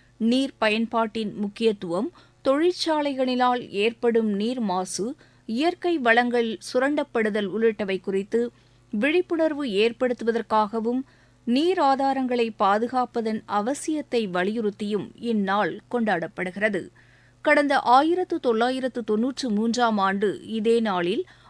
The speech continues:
ஐநாவிற்கான சுற்றுச்சூழல் மற்றும் மேம்பாட்டு அமைப்பு உலக தண்ணீர் தினத்தை கொண்டாடுவதற்கான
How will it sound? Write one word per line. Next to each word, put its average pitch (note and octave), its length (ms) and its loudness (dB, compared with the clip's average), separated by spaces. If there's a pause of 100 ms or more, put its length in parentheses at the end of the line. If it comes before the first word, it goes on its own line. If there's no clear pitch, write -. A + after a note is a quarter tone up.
ஐநாவிற்கான C4 1040 2
சுற்றுச்சூழல் C#4 760 -4
மற்றும் A3+ 340 -2
மேம்பாட்டு A#3 560 -2
அமைப்பு F#3 440 -4 (480)
உலக D#4+ 560 0
தண்ணீர் C#4 480 2
தினத்தை A3 460 -2
கொண்டாடுவதற்கான G#3+ 1000 0